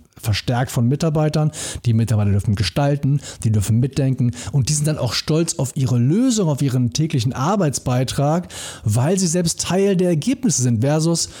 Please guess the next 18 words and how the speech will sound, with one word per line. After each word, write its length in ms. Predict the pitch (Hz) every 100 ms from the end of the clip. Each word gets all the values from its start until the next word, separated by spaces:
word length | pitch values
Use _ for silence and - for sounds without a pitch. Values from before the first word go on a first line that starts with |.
| - -
ich 140 | - -
darf 200 | 127 135
nur 80 |
das 200 | 117 139
ausführen, 560 | - 117 - 127 123 120
was 160 | 110 117
meine 160 | 107
Führungskraft 520 | - 107 104 - 95
mir 100 | 98
vorgibt. 440 | 92 104 90 82 -
Ein 60 |
komplett 460 | 110 156 - 226 240
anderer 300 | 185 185 175
Führungsstil, 800 | - 180 190 190 196 202 247 277 - - - - -
allein 680 | 120 120 139 160 196 196 185 - -
Redeanteil 540 | 127 156 160 151 151 -
achtzig 420 | 131 - - -
zwanzig 600 | 123 127 151 202 233 -